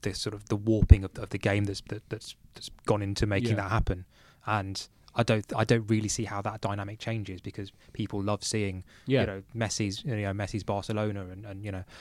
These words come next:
Speaker 1: people love seeing Pep City.
Speaker 2: The product is far too persuasive to make people think about anything underneath. Because, because as much as, I mean, I suppose we sum it up in terms of <laughs> the way we cover football, as much as we want the health of the game, that you could,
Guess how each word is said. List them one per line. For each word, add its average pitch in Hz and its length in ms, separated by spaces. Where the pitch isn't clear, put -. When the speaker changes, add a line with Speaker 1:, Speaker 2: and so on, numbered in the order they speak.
Speaker 1:
people 113 200
love 104 120
seeing 101 160
Pep - 220
City. 101 400
Speaker 2:
The 127 140
product 147 480
is 117 140
far 127 280
too - 220
persuasive 107 840
to - 100
make 101 160
people 98 180
think 104 320
about 95 280
anything 101 220
underneath. 87 420
Because, 113 180
because 135 180
as 139 160
much 147 200
as, 123 60
I 120 80
mean, 117 180
I 110 200
suppose 110 180
we 110 80
sum - 160
it 104 80
up 110 140
in 90 80
terms 98 160
of 98 140
<laughs> - 40
the 113 180
way 107 120
we 101 80
cover 135 220
football, 92 360
as 113 180
much 135 300
as 98 80
we 110 80
want 107 260
the - 80
health 113 200
of - 60
the 95 80
game, 101 200
that 95 80
you 95 80
could, - 180